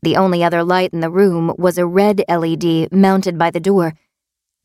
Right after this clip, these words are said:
A bottle of water sat on the cement next to it. The light's reflection glowed red on the clear plastic. As thirsty as she was, she couldn't drink that water. After all, that must have been how he'd abducted her.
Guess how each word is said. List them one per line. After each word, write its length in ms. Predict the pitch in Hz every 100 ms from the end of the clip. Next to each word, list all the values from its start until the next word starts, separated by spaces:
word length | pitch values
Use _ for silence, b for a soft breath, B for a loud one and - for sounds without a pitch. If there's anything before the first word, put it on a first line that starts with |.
| -
A 40 |
bottle 360 | 202 220 240 247
of 100 | 180
water 380 | 190 185 170 160
sat 240 | - 185
on 120 | 170
the 80 | 170
cement 460 | - 180 196 165 156
next 280 | 180 185 -
to 100 | 156
it. 160 | 156 _ _ _ _ _ _ _ _ -
The 100 | 175
light's 320 | 180 175 -
reflection 640 | 165 202 196 - 160 165
glowed 340 | 165 175 170 165
red 400 | 190 185 160 151
on 160 | 165
the 80 | 170
clear 300 | - 190 165
plastic. 580 | 160 196 190 - 151 - _ _ _ _ _ _ _ _ -
As 160 | 214
thirsty 360 | - 247 262 285
as 80 | 247
she 140 | -
was, 400 | 175 180 165 - _ _ _ _ _
she 180 | - 196
couldn't 440 | - 233 185 165
drink 260 | - 185 180
that 180 | 180 175
water. 380 | 196 196 160 147 _ _ _ _ _ _ _ -
After 300 | 170 160 180
all, 300 | 202 170 156 - _ _ _ -
that 160 | 202 -
must 300 | 214 233 190
have 100 | 170
been 240 | 175 175
how 160 | 196 185
he'd 220 | 196 185
abducted 420 | 175 196 226 165
her. 160 | 165